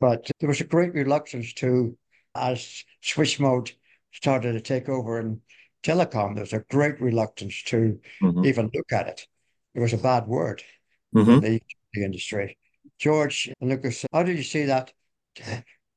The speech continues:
Speaker 1: You know, let's comment on that. And then, you know, where do you see it going from there? How, how do, how, how do, are we gonna get acceptance?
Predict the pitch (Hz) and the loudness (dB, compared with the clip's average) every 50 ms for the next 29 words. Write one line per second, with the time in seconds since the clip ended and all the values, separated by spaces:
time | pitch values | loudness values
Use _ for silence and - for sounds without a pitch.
0 | _ _ 139 123 - - - - _ _ _ _ - - 156 127 127 131 - - | _ _ -16 -16 -16 -16 -20 -20 _ _ _ _ -2 0 2 2 2 0 -4 -8
1 | - - _ _ _ _ _ _ _ - - - - - - 175 175 175 - - | -12 -16 _ _ _ _ _ _ _ -16 -16 -16 -4 0 2 2 2 0 -2 -2
2 | - 147 151 139 135 123 131 123 123 120 120 120 117 - - _ _ _ _ _ | 0 2 2 2 2 2 0 0 2 2 2 0 0 -2 -8 _ _ _ _ _
3 | _ - - 127 127 131 131 131 131 127 - - - - - - _ _ _ - | _ -2 0 0 2 2 2 0 0 -4 -6 -12 -18 -20 -20 -20 _ _ _ -2
4 | 160 156 139 120 156 170 170 151 123 - - 156 147 147 - 143 139 139 131 120 | 0 2 2 4 2 2 2 0 -4 -2 -2 -2 -2 -2 -2 -2 -2 -2 -2 -4
5 | 117 - 117 104 107 104 95 87 78 - - - - - - - 156 151 165 160 | -6 -10 -10 -8 -6 -4 -4 -4 -6 -8 -12 -16 -20 -20 -8 0 2 4 4 4
6 | 135 127 147 170 170 185 170 139 156 180 180 - _ _ - - - - - 165 | 4 2 0 0 0 -2 -2 -2 -2 -2 -4 -6 _ _ -20 -20 -20 -6 0 0
7 | 180 180 180 - 160 151 147 147 139 147 139 135 117 110 131 127 127 120 - - | 2 2 2 2 2 2 2 0 -2 -2 -4 -4 -4 -2 -2 -2 -2 -2 -6 -8
8 | - 110 101 - - - 117 117 - - - | -8 -8 -8 -8 -10 -16 -14 -12 -10 -10 -10